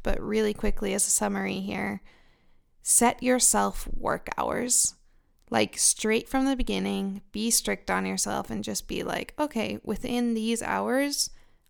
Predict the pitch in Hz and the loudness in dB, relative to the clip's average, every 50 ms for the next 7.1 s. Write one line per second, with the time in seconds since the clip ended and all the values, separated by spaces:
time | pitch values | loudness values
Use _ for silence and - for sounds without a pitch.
0 | _ _ - 220 226 226 214 - 214 208 208 - 185 - 208 190 196 190 190 190 | _ _ 2 4 4 4 2 2 0 0 2 0 0 0 0 0 -2 -2 0 -2
1 | 190 185 180 - 180 175 - - - - 208 208 202 - - - 202 196 - - | -2 -4 -2 2 2 2 2 2 -2 -6 -6 -6 -6 -6 -4 -4 -2 12 12 12
2 | 208 196 196 - - - - 208 208 220 208 214 220 220 202 - 214 196 196 190 | 12 12 8 0 -4 -2 0 0 2 2 2 0 0 0 0 -2 -4 -4 -4 -6
3 | - - - 190 196 190 190 190 185 180 185 190 190 185 190 190 180 208 - - | -4 0 2 2 2 2 0 -2 -4 -4 -4 -4 -4 -4 -4 -4 -6 -6 -6 -6
4 | - - 196 196 185 - - 196 190 190 - 185 185 190 - 233 240 254 262 - | -6 -6 -4 -4 -4 -4 -4 -4 -4 -2 -2 0 0 0 0 2 2 2 2 2
5 | - - - - - - - _ _ - - 214 - - - - 233 254 247 - | 2 0 -4 -12 -20 -20 -20 _ _ -2 0 0 0 2 4 6 6 6 6 6
6 | 254 247 247 240 240 247 240 233 233 247 247 254 269 294 302 330 330 - - - | 6 6 4 4 4 2 2 4 4 2 4 4 2 2 0 0 0 -2 -2 -2
7 | - | -4